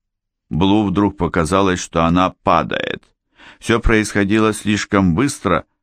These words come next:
чтобы она успела что-то понять. В этих парнях было нечто странное и запутанное, такое же, как забытая в Нино тетрадь. Их жизни представляли собой паутину,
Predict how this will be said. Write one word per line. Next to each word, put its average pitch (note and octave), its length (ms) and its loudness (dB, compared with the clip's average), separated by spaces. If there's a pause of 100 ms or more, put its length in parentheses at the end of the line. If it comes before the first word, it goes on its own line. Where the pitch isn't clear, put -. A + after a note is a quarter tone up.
(260)
чтобы G2+ 320 0
она G2+ 220 0
успела F#2 480 0
что-то E2 400 -2
понять. G1+ 560 -6 (680)
В - 100 -2
этих E3 360 0
парнях C3 500 0
было A#2+ 320 0
нечто A2 500 0
странное C3 880 -2
и G#2+ 100 -2
запутанное, F2 1080 -4 (680)
такое G#2+ 520 0
же, G2+ 160 -2
как - 400 -4
забытая F#2 800 0
в E2+ 100 0
Нино F#2 560 2
тетрадь. D2 720 -4 (640)
Их C#3+ 200 2
жизни D3 500 -2
представляли A#2 840 -2
собой A2 420 -2
паутину, G2+ 960 0